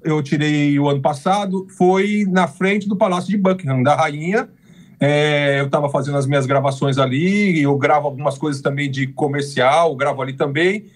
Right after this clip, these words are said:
e foi uma pessoa que tirou uma foto e me mandou essa foto de lado. São duas pessoas totalmente diferentes, né? Uma preparada, pro, preparada já por tudo que passou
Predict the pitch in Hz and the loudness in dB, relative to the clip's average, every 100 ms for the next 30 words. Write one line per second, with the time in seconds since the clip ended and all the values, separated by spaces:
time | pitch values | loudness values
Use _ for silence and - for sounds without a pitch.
0 | - 185 185 185 185 185 190 190 196 190 | -2 -2 2 2 4 2 0 0 0 0
1 | 143 185 - - 185 214 170 175 180 - | 0 -2 -4 -12 -2 0 2 2 0 -2
2 | 175 175 180 185 185 165 165 190 - 160 | -4 0 2 2 2 0 -2 -2 -2 -2
3 | 147 151 165 120 110 113 - _ _ _ | -2 -2 0 -2 -4 -10 -18 _ _ _
4 | - - - 185 185 180 214 208 185 185 | -20 -18 -2 0 2 2 0 0 -2 0
5 | 190 - 190 202 190 185 185 185 226 165 | 0 0 -2 0 0 0 -2 0 0 0
6 | 131 135 120 147 147 - - 151 165 165 | -2 -4 0 0 -2 -10 -4 0 2 2
7 | 160 151 143 135 127 120 170 175 160 143 | 2 2 0 0 0 -2 -2 0 0 2
8 | 156 196 202 226 - _ _ 156 151 147 | 2 0 -2 -6 -8 _ _ -2 0 0
9 | 139 131 - - 180 180 165 151 170 175 | 0 -2 -8 -4 -2 0 -2 0 0 0
10 | 165 139 151 139 151 139 185 180 - - | -4 -2 -2 -2 -6 -2 -2 -2 -2 -2
11 | 151 - 170 196 220 | -2 0 2 2 0